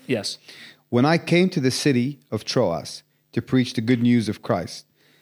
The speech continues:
Speaker 2: the Lord opened a door of opportunity for me. But I had no peace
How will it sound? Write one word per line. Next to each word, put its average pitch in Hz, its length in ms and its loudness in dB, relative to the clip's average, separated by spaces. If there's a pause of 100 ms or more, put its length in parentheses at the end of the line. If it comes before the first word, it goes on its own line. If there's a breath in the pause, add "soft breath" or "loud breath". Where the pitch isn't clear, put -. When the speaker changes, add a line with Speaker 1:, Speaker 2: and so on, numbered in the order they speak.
(120)
Speaker 2:
the 120 100 2
Lord 135 240 4
opened 131 300 2
a 107 40 2
door 101 500 0 (280)
of - 140 -10
opportunity 107 580 -4
for 87 220 -8
me. 76 220 -14 (1400 soft breath)
But 127 120 4
I 135 80 4
had 127 260 2
no 135 220 4
peace - 640 -4